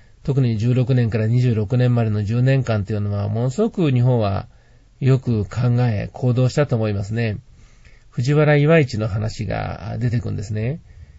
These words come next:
えー、あの、あれですね、自由インド軍を創設した日本の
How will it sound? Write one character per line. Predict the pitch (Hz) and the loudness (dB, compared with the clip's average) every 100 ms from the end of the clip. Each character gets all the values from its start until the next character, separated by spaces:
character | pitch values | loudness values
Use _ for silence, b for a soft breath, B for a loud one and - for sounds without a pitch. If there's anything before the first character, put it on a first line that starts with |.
| b - | b -16
え | - 110 107 104 107 107 110 | -6 -4 -2 -2 -4 -6 -6
ー、 | |
あ | 113 | -4
の、 | 110 110 110 110 107 - | -2 -2 -2 -2 -4 -6
あ | |
れ | 110 | -6
で | 107 | -4
す | 107 | -4
ね、 | 120 120 101 - - - - - - | -2 -2 -2 -10 -20 -20 -20 -20 -14
自 | 143 - | -10 -2
由 | 123 139 131 | 2 4 4
イ | |
ン | 123 | 4
ド | 131 117 | 2 2
軍 | 110 | 0
を | 104 | -4
創 | - 117 | -4 -4
設 | 117 110 | -4 -6
し | 101 | -6
た | 120 | -4
日 | 110 113 | -2 -2
本 | 120 120 | 0 0
の | 123 123 117 | 2 0 -2